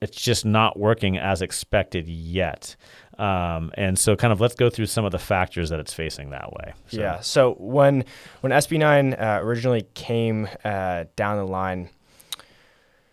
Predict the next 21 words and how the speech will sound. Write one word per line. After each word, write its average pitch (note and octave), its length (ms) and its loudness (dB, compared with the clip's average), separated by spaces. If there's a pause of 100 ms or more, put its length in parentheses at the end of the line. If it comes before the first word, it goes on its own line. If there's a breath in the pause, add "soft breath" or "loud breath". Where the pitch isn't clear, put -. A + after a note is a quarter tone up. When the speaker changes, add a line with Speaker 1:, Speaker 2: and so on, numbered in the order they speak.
(180 loud breath)
Speaker 2:
this - 140 -10
might B2+ 100 2
be A#2+ 100 0
a A#2+ 40 4
little A#2 120 4
controversial, A#2 600 0
but G2 200 0
it, F#2+ 160 -4
it A2+ 80 -6
got B2 240 4
watered A2+ 340 4
down, G#2+ 460 2 (200)
uh, F#2+ 360 -2 (260)
to A#2 380 -2
a F#2+ 80 0
point C3+ 640 2
where G#2 360 2
it, G2+ 460 0
uh, F#2+ 440 -4 (260)
it A#2+ 140 -6
basically C3+ 580 0